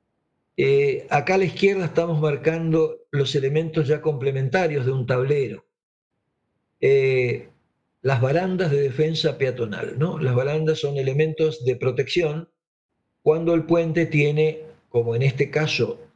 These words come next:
en su margen izquierda, en su lateral izquierdo, una, ah, una vía de tránsito peatonal. Es una baranda de seguridad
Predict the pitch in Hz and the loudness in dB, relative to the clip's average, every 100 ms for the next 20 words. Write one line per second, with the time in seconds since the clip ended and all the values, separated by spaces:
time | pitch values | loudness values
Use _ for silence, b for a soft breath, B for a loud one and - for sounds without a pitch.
0 | _ - 120 113 110 117 135 135 139 143 | _ -6 -4 -2 -2 0 -2 0 -2 -2
1 | 143 160 156 123 127 160 - - 117 - | -2 0 0 -2 -6 -6 -10 -20 -14 -6
2 | 104 107 120 135 127 139 135 151 156 147 | -4 -2 -2 -2 -2 -2 -2 -4 -4 -4
3 | 143 139 143 147 - _ _ _ _ - | -2 0 -2 -4 -10 _ _ _ _ -4
4 | 120 117 117 113 120 - 131 127 147 139 | -2 0 -2 -4 -6 -2 0 2 2 2
5 | 139 156 - _ 110 113 113 - 135 135 | 0 -4 -14 _ -4 -2 -2 -2 -2 0
6 | 147 143 123 127 117 107 101 - - _ | 0 0 0 -2 -2 -6 -8 -10 -16 _
7 | _ _ _ _ _ _ _ _ _ _ | _ _ _ _ _ _ _ _ _ _
8 | _ _ 147 165 156 143 147 160 160 143 | _ _ -2 2 2 2 2 2 2 0
9 | 139 - 151 151 165 190 180 185 | 0 0 0 0 0 0 -2 -6